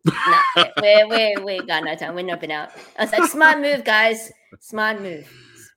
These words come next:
Speaker 2: Oh, man! But when our lead meets up with the sister and finds out that our, our, our main guy here, the head of the syndicate, had to, you know, he's, in a way, still try to protect her, he took out the
Speaker 1: Mm.
Speaker 2: intern, which sucked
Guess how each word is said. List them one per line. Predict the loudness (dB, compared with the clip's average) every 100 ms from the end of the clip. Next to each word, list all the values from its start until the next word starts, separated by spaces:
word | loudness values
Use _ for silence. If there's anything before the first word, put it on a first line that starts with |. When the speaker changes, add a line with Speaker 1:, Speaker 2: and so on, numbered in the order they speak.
| -2
Speaker 2:
Oh, | 2 2 0
man! | -2 -2 -2
But | 0 0
when | 2 2
our | 0
lead | 0 0 0 -4 -4
meets | -4 -4 -4
up | -6 -6
with | -10
the | -12
sister | -10 -10 -6 -4 -2 -2
and | -6
finds | -6 -4 -2 -4 -4
out | -4 -4 -4 -8 -8
that | -4 -2 -4 -8 _ _ -12
our, | -8 -6 -8 -10
our, | -10 -8 -8 -10 -10
our | -12 -10
main | -6 -4 -2 -4
guy | -6 -6 -8
here, | -12 -14 -12
the | -12 -10
head | -10 -12
of |
the | -8
syndicate, | -8 -6 -8 -12
had | -8 -6 -4
to, | -4 -4 -6 _ _ _ _ _ _
you | -6
know, | -2 -2 -4 -4
he's, | -4 -2
in | 0 2
a |
way, | 2 0 -2
still | -2 -4 -4
try | -4
to | -4
protect | -6 -4 -6 -6 -8
her, | -4 0 0 -2
he | -4
took | -4 -6 -4
out | -6 -4
the | -4
Speaker 1:
Mm. |
Speaker 2:
intern, | -4 -6 -8 -8 -8 -8
which | -10 -10 -8
sucked | -8 -8 _